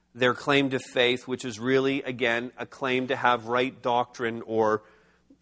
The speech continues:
belief. And he dials their number and he says this in verse nineteen, "You believe that God is one."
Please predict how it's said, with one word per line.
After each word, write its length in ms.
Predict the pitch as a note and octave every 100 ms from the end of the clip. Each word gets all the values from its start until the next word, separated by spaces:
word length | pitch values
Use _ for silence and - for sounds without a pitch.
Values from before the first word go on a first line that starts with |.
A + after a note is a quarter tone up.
| A2+
belief. 720 | A#2 A#2+ C#3+ C#3+ A2 - - _ _ _ _ _ _ _ _ _ _
And 100 | G#2+
he 100 | A2
dials 400 | A2 B2+ D3 F3 D#3+
their 140 | F3+
number 400 | D#3 E3 E3 C#3
and 80 | B2+
he 80 | B2
says 340 | - C#3+ B2+
this 420 | A#2+ A2 F#2 - _ _ _ _ _ _
in 100 | G#2+
verse 320 | G2+ B2+ C3+
nineteen, 640 | D3 C3 B2+ - G#2+ F#2 E2+ _ _ _ _ _ _
"You 320 | A#2 D3 A3+
believe 920 | G#3 A#3 G#3 G3 D#3+ C3 B2+ D3+ - - - - _ _ _ _ _ _ _ _ _ _ _ _ _ _ _
that 320 | C3+ C#3 A2
God 320 | D3 E3+ F#3 F3
is 160 | B2+
one." 540 | C#3+ E3+ D#3 C3 G2